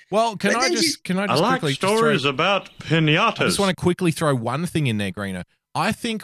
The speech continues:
Speaker 1: when we think of a hole, we think of, like, somebody putting, like, a, a juice tumbler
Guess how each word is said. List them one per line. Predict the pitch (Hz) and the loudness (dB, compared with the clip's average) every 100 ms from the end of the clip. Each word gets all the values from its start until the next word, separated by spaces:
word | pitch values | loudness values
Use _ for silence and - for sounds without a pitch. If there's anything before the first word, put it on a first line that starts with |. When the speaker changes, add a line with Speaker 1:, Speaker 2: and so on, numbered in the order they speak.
| - | -4
Speaker 1:
when | 156 151 | 0 0
we | 156 | 0
think | 151 202 180 | -2 -2 -4
of | |
a | 139 | -6
hole, | 113 131 135 | -6 -2 -2
we | 123 120 | -2 -4
think | - 131 | -4 -2
of, | 127 113 | -2 -4
like, | 110 - | -8 -6
somebody | - 123 120 110 | -4 -2 -2 -4
putting, | - 143 123 110 | -4 -4 -2 -4
like, | 104 - | -6 -6
a, | 101 92 95 | -8 -8 -8
a | 101 90 - | -10 -10 -10
juice | - 139 180 - | -4 0 0 -2
tumbler | - 123 95 85 | -2 -4 -4 -6